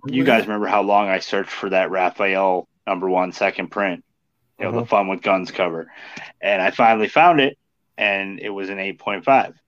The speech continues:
Speaker 1: So now my O C D has me chasing eight point fives.
Speaker 2: Why not?
Speaker 1: You know what I'm saying?
Speaker 2: <laughs>
Speaker 1: And it's like, and, and that's another thing. Like, people say,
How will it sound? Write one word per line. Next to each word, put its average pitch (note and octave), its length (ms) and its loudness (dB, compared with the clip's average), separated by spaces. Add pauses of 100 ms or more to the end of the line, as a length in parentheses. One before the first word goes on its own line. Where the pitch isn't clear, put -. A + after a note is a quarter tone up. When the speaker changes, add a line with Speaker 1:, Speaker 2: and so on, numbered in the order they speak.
(220)
Speaker 1:
So - 160 -4
now A#2+ 160 4
my A#2+ 160 4
O A#2+ 120 4
C A#2 240 -2
D A#2+ 220 2
has G#2+ 220 2
me G#2+ 100 -4
chasing G#2 440 -2
eight G#2 200 -4
point F#2+ 300 -10
fives. F#2 580 -6 (300)
Speaker 2:
Why A#2+ 160 -8
not? - 340 -2 (500)
Speaker 1:
You A#2 180 2
know G#2+ 60 2
what G2+ 80 0
I'm G2+ 80 -2
saying? G#2 420 -2
Speaker 2:
<laughs> D#3 60 -4 (440)
Speaker 1:
And D3+ 160 4
it's D3+ 160 0
like, E3 300 4 (420)
and, D#3 180 2
and E3 140 0
that's G3+ 200 4
another D#3 320 6
thing. C3+ 240 -2
Like, A2+ 220 0
people C#3 320 -2
say, B2 640 -4